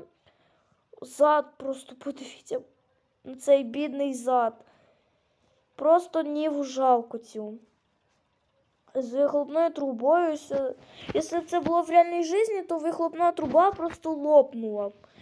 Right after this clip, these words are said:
Просто взрив-, взривнулась. Ну це якийсь, блін, капець.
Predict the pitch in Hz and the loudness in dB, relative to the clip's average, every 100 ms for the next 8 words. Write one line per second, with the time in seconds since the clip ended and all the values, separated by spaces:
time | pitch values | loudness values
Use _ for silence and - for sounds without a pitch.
0 | - - _ _ _ _ _ - 240 247 | -20 -20 _ _ _ _ _ -10 0 0
1 | 240 - 226 220 233 254 269 240 - 135 | 0 -6 -8 -2 2 4 2 -4 -18 -18
2 | - 233 233 262 269 277 262 226 233 - | -14 -12 -6 -4 -4 -2 -2 -2 -6 -8
3 | 254 302 320 330 302 285 294 285 269 254 | -8 -6 -6 -6 -8 -6 -6 -4 -4 -4
4 | 233 214 214 - | -4 -4 -8 -20